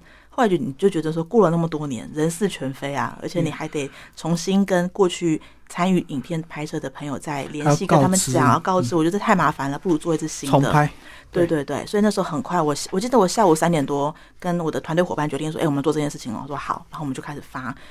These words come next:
Speaker 1: 发给当然最近有联系的朋友，然后一些想要邀请的人，然后在当天晚上十二点截止。所以其实从下午三点到十二点，七八个小时的时间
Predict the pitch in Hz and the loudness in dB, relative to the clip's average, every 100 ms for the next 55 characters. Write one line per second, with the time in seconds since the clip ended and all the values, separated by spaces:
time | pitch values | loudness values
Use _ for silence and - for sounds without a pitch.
0 | - - 175 165 131 - - - 165 151 | -12 0 2 2 -4 -8 -20 -10 -6 -4
1 | 156 175 165 143 147 170 151 135 143 151 | 0 0 0 -2 -6 -4 -4 -4 -4 0
2 | 147 139 135 147 143 - - 170 170 160 | 0 0 -2 -6 -12 -16 -18 -14 -8 -6
3 | 143 143 156 151 147 139 143 139 143 165 | -6 -6 -6 -6 -10 -8 -8 -6 -6 -8
4 | - - - 175 196 196 196 202 208 208 | -16 -16 -8 0 0 0 0 0 2 0
5 | - - 170 160 190 185 165 165 156 127 | -2 -10 -8 -2 0 0 0 0 -2 -6
6 | - 143 147 - 139 - - - - 254 | -10 -10 -10 -8 -10 -10 -16 -8 0 0
7 | 190 185 180 175 165 165 220 160 160 165 | 0 -4 -4 -4 -8 -4 -2 -2 -2 -6
8 | 156 160 - 160 151 143 - - 170 165 | -4 -6 -6 -8 -6 -6 -6 -2 -2 -2
9 | - - - 147 - - 170 | -6 -12 -12 -12 -12 -12 -12